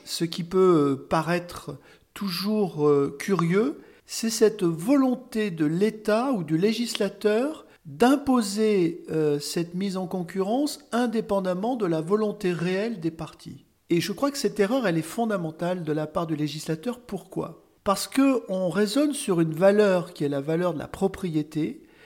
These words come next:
qui est une valeur affective et qui est une valeur très forte pour les Français. Et à partir du moment où ils ont accordé leur confiance pour gérer cette valeur, en tout cas pour gérer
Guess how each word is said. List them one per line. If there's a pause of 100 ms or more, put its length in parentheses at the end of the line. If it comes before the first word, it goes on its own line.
(160)
qui
est
une
valeur
affective
et
qui
est
une
valeur
très
forte
pour
les
Français. (380)
Et
à
partir
du
moment
où
ils
ont
accordé
leur
confiance
pour
gérer
cette
valeur,
en
tout
cas
pour
gérer